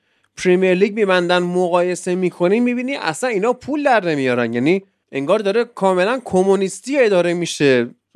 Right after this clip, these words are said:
خود آمریکایی‌ها، من یادمه چقدر مثلاً حتی کامیونیست تو آمریکا فحش محسوب می‌شد. مثلاً می‌گفتن یارو کامیه، می‌گرفتن می‌زدنش تو خیابون.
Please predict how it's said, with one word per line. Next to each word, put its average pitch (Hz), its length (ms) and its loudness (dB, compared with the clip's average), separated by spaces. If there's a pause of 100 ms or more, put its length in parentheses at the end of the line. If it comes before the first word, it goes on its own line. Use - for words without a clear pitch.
خود 175 260 0
آمریکایی‌ها، 175 840 2 (640)
من 151 260 -2
یادمه 220 640 0 (600)
چقدر 208 680 -2 (200)
مثلاً 185 340 0
حتی 202 320 0
کامیونیست 196 960 -2 (140)
تو 208 100 2
آمریکا 185 480 0
فحش 262 400 0
محسوب 208 500 0
می‌شد. 147 480 0 (600)
مثلاً 175 140 0
می‌گفتن 233 400 2
یارو 233 240 6
کامیه، 247 680 0
می‌گرفتن 269 540 -2
می‌زدنش 262 600 2
تو 214 120 -2
خیابون. 165 520 0